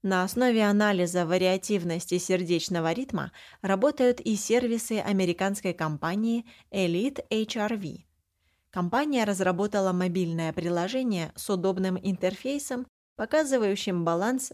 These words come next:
парасимпатической и симпатической системы, уровень стресса и уровень энергии. В качестве датчиков в этой технологии используются пульсометры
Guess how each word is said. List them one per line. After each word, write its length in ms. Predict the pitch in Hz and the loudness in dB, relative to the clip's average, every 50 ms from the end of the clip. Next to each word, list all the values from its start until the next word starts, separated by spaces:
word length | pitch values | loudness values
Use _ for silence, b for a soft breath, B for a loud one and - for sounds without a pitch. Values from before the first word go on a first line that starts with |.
| - - | -6 -4
парасимпатической 1080 | 233 226 226 226 - - 185 170 175 180 180 247 247 - 262 247 - - 226 220 208 | -2 -2 -2 -2 -4 -4 -4 -4 -4 -4 -4 -4 -6 -4 -6 -6 -6 -6 -4 -4 -4
и 220 | 196 - - 269 277 | -4 -4 -4 -4 -4
симпатической 840 | 269 - 247 214 180 180 170 - - 170 - 190 180 - - 202 202 | -2 -2 -2 -2 -2 -2 -4 -4 -6 -4 -4 -4 -4 -2 -4 -4 -4
системы, 640 | - 233 247 247 - - - 156 - - - - - _ _ _ _ _ _ _ _ _ _ _ _ - | -4 -6 -6 -6 -8 -8 -8 -6 -6 -8 -10 -14 -16 _ _ _ _ _ _ _ _ _ _ _ _ 0
уровень 420 | - 247 254 226 190 185 185 180 | 2 4 4 4 4 2 0 0
стресса 540 | 185 - - - 269 285 277 - 254 240 226 | -2 -2 0 2 2 2 2 0 -2 -2 -2
и 320 | 208 - - 233 233 226 | -2 -2 0 0 0 0
уровень 540 | - - 202 196 185 185 170 180 190 196 - | 0 0 0 2 2 2 0 0 0 -2 0
энергии. 600 | - 220 208 196 175 151 - - - 156 143 131 160 156 - _ _ _ _ _ _ _ _ _ _ _ _ _ _ _ | 0 0 0 0 0 -2 -4 -8 -12 -14 -12 -12 -14 -18 -20 _ _ _ _ _ _ _ _ _ _ _ _ _ _ _
В 100 | _ - | _ -4
качестве 540 | - 202 196 190 - 190 175 - - 185 190 | 0 0 0 0 0 -4 -6 -4 -4 -4 -2
датчиков 580 | 180 226 262 262 262 - 196 - 170 156 - - - | 0 0 -2 -2 -4 -8 -6 -6 -6 -8 -8 -6 -6
в 120 | 208 190 | -2 2
этой 240 | 226 247 262 262 240 | 2 2 4 2 0
технологии 880 | 208 - 214 - - 202 202 220 254 277 240 220 220 226 226 - - 208 | 0 -2 -4 -2 0 0 0 2 0 0 0 -2 -2 -2 -2 -2 -2 -2
используются 760 | 202 - - - 240 240 214 202 208 202 202 190 - - 196 | -4 -4 0 0 2 2 2 2 0 0 0 -2 -2 -4 -4
пульсометры 880 | 185 - 196 208 185 - - 170 160 156 156 - - 240 240 254 285 | -2 -2 -2 -4 -4 -4 -4 -4 -4 -4 -6 -6 -6 -6 -8 -8 -10